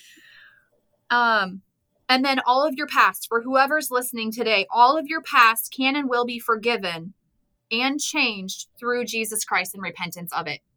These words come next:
Repentance just means you're coming into agreement today. You're agreeing with God with what you're hearing. "Yes, Lord, I hear it.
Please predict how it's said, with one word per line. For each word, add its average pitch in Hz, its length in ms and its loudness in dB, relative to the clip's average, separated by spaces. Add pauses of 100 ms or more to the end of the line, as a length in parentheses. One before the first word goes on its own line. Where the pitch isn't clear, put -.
Repentance 269 420 -2
just 277 180 -4
means 240 180 -2
you're 269 80 -2
coming 320 380 -2
into 285 160 -8
agreement 269 500 -2
today. 285 400 -4 (260)
You're 285 160 2
agreeing 269 460 -2
with 277 180 -4
God 262 300 2
with 247 160 -4
what 240 220 -4
you're 226 120 0
hearing. 269 320 0
"Yes, 240 300 -2
Lord, 262 320 0 (280)
I 220 100 0
hear 285 340 -4
it. - 160 -2